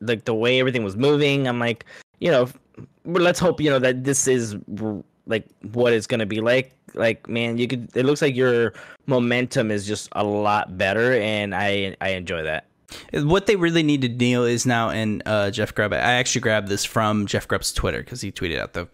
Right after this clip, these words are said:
Speaker 2: the thing. What they're trying to nail is the feel. Now, what I,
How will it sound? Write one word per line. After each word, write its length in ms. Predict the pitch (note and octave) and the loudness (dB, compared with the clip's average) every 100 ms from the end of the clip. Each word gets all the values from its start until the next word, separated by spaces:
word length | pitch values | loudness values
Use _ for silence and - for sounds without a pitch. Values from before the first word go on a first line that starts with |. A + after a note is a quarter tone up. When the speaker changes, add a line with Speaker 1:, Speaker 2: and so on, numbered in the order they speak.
| _ | _
Speaker 2:
the 100 | - | -12
thing. 240 | - - - - - - - _ _ _ _ _ _ - | -8 -8 -12 -20 -20 -20 -20 _ _ _ _ _ _ 0
What 260 | D3 F3 | 2 4
they're 200 | F3 D3+ | 4 4
trying 320 | C#3+ - E3+ D3 | 2 2 2 4
to 60 | |
nail 240 | C3 C3+ A#2 | 2 2 2
is 100 | - | -2
the 80 | - | -2
feel. 320 | - A2 F2 | 0 2 2
Now, 380 | G#2+ G#2 - - _ _ - | 0 0 -2 -8 _ _ -2
what 180 | B2+ C#3 | 2 4
I, 220 | E3 | 4